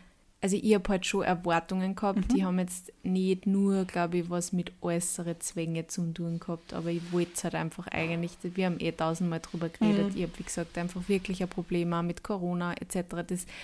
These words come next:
Speaker 1: war halt einfach, es ist scheiße und das sag ich auch einfach so, es ist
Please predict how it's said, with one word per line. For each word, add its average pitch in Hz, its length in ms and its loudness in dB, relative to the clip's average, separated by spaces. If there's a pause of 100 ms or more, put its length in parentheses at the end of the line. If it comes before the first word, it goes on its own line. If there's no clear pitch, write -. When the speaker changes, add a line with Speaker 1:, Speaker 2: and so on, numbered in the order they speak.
(160)
Speaker 1:
war 196 140 4
halt 196 100 6
einfach, 180 400 0 (160)
es 190 160 0
ist 285 200 2
scheiße 180 460 2
und 180 200 -2
das - 320 -4
sag 180 280 2
ich 185 80 4
auch 175 60 4
einfach 165 320 -2
so, 175 340 0
es 180 160 -2
ist 196 260 -2